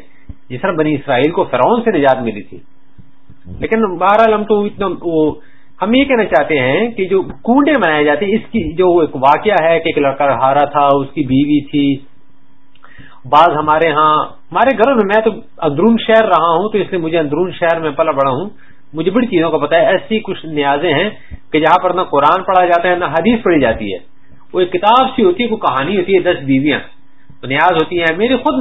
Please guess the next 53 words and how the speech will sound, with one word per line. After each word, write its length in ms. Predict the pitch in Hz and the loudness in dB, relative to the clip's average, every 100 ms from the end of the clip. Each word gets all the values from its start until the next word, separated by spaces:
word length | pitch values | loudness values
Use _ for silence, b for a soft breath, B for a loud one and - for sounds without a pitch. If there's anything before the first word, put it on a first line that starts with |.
| 226 | 2
ماں 180 | 220 | 2
جاتی 240 | 190 165 180 | 2 2 0
تھی 120 | 160 | -2
جناب، 280 | 160 156 196 | -2 -2 -2
میں 100 | 180 | -2
اپنی 220 | 185 208 | -2 -2
والدہ 260 | 170 131 139 | 0 0 0
کی 100 | 135 | -2
بات، 140 | 113 - | -2 -2
وہ 200 | 226 180 | -2 0
محلے 280 | 135 139 196 | 0 0 0
کی 120 | 170 | 0
عورتیں 220 | 143 190 | 0 -2
ہوتی 140 | 165 | -6
ہیں 80 | 185 | -6
اکٹھی، 220 | 160 175 | -6 -8
تو 60 | 202 | -8
میں 80 | 247 | -6
کہتی، 200 | 240 247 | -4 -4
"تم 160 | 233 | -6
کیا 140 | 220 269 | -2 0
کرتے 240 | 254 208 | 0 -4
ہو؟" 40 | 170 b b b | -8 b b b
وہ 100 | 240 | 0
جی 120 | 233 | 2
مرد 220 | 233 208 220 | 2 4 4
ادھر، 320 | 226 214 214 | 4 4 0
مرد 500 | 185 220 220 - - | 2 0 0 -8 -4
بچے 220 | 175 196 | -2 0
ادھر 200 | 202 190 | 2 2
بیٹھ 140 | 135 | 2
جائے، 140 | 131 139 | 0 0
کوئی 180 | 175 220 | 0 0
مر-، 260 | 185 170 - B B | 0 -2 -4 B B
کوئی 180 | - 175 | -6 -4
مطلب 340 | 175 185 156 156 | -2 -2 -2 -2
نہ 80 | |
بچہ 280 | 175 143 139 | -2 -2 0
آئے 280 | 190 170 170 | 4 4 4
نہ 100 | 165 | 0
کوئی، 300 | 160 151 143 | -2 -2 0
جب 140 | 139 131 B B | -2 -4 B B
ہمارا 260 | 165 147 170 | -2 0 0
بھی 100 | 202 | 0
کبھی 140 | 220 | 0
کوئی 140 | 196 190 | 0 0
مٹھائی 260 | 147 151 | 0 0
کھانے 220 | 175 156 165 | 0 0 0
کا 80 | |
دل 140 | 135 143 | 0 0
کرتا 220 | 147 135 | 0 -2
تھا 180 | 127 | -2
نا 60 | 220 | -4